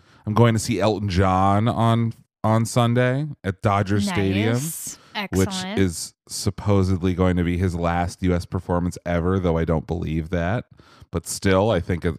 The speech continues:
Speaker 1: it's gonna be amazing. Um, he better wear that Dodgers uniform.
Speaker 2: Oh, hell yeah.
Speaker 1: Yeah, right? So, uh, yeah, I'm very, very excited about that. How are you doing?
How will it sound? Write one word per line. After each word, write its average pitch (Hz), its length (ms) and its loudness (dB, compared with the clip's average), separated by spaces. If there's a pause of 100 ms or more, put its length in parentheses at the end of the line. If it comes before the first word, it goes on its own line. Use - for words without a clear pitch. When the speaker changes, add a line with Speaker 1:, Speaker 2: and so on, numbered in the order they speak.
Speaker 1:
it's - 100 -12
gonna 85 200 -2
be 85 120 0
amazing. 82 680 -2 (560)
Um, 80 500 0
he 98 140 0
better 90 420 2 (100)
wear 87 240 2
that 85 240 -2
Dodgers 82 500 -2
uniform. 87 760 0 (480)
Speaker 2:
Oh, 208 80 -8
hell 196 260 -2
yeah. 190 240 -10 (380)
Speaker 1:
Yeah, 71 360 -4 (180)
right? 82 360 -4
So, 98 420 4
uh, 101 140 4
yeah, 104 440 0
I'm 110 180 -2
very, 110 260 4
very 98 260 2
excited 87 360 -2
about 82 240 -4
that. - 260 -12 (600)
How 147 100 4
are 123 80 6
you 135 160 6
doing? 87 400 -2